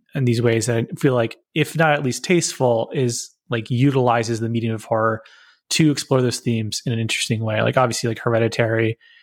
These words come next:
uh, comes to mind immediately. Like, I think The Babadook does that in,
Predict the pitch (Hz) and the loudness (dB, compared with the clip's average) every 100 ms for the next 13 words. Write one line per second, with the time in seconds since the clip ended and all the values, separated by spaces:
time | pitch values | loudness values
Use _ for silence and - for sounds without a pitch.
0 | _ - 117 110 120 110 120 113 110 107 | _ -2 0 0 -2 -2 -2 0 0 0
1 | 107 107 110 113 113 110 110 110 117 - | -2 0 0 2 2 2 0 -2 0 0
2 | 117 - 107 113 113 113 113 110 - 113 | -2 -2 -2 0 2 0 0 0 0 0
3 | 107 110 110 113 110 | 0 0 -2 -4 -8